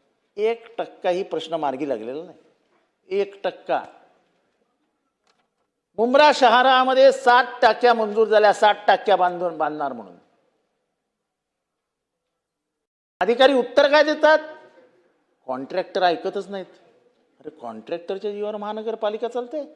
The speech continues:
करा ना ब्लॅकलिस्ट त्याला. त्याची करोडो रुपयाची बिलं तुम्ही काढता आणि जेव्हा काम करण्याची वेळ येते, तेव्हा तुम्ही सांगता कॉन्ट्रॅक्टर ऐकत नाही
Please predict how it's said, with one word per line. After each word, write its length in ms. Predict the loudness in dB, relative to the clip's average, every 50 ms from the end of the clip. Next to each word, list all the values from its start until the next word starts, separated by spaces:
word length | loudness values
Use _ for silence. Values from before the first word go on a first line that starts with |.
| _ _ _ _ _ _ _ _ _ _ _ _ _ _ _ _ _ _ _ _ _ _ _ _ _ _ _ 0
करा 160 | 0 2 4
ना 120 | 4 4
ब्लॅकलिस्ट 500 | 4 4 2 2 2 -2 -4 -6 -2 0
त्याला. 380 | 2 2 4 4 2 0 -2 -8 -12 -18 -20 _ _ _ _ _ _ _ _ _ _ _ _ _ _ _ _ _ _ _ _ _ _ _ _ _ _ _ _ _ _ _ _
त्याची 180 | -2 -2 -2 -2
करोडो 400 | -2 4 6 6 8 8 6 6
रुपयाची 520 | 4 4 2 2 2 2 2 2 0 -2 -4
बिलं 260 | -2 0 4 4 4
तुम्ही 240 | 4 2 -2 -4 -4 0
काढता 360 | 0 2 2 2 2 2 2 2 2 0 -2 -4 -4 -10 -18 -20 _ _ _ _ _ _ _ _ _ _ _ _ _ _ _
आणि 120 | -4 2
जेव्हा 240 | 4 4 4 4 2
काम 340 | 2 4 4 4 2 2 2
करण्याची 440 | 4 4 4 4 0 -2 -2 -2 2
वेळ 180 | 4 6 6
येते, 220 | 6 4 2 0 2
तेव्हा 180 | 2 0 0 -2
तुम्ही 160 | -6 -6 -4
सांगता 280 | -2 -4 0 -2 -2
कॉन्ट्रॅक्टर 540 | 0 0 0 0 0 -6 -8 -6 -4 0 2
ऐकत 440 | 2 2 2 0 2 2 2 2 0
नाही 260 | -2 -4 -4 -4 -8